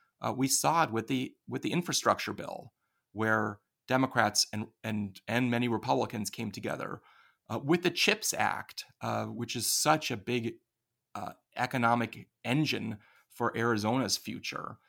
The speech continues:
uh, where you had Republican Governor Doug Ducey, uh, l-,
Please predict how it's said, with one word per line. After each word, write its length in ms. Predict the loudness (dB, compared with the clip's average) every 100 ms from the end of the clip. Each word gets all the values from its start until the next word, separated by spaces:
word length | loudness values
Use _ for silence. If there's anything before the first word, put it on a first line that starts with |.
| _ _ -8
uh, 140 | -4
where 180 | 0 0
you 140 | 0 0
had 340 | 0 0 -4 _ _ _ _ _ -4
Republican 500 | 6 8 8 4 4
Governor 320 | 4 4 0
Doug 300 | 4 2 4
Ducey, 640 | 0 2 0 -4 -6 -10 _ _ _ _ _ -2
uh, 440 | 0 2 2 0 -6 -10
l-, 180 | -10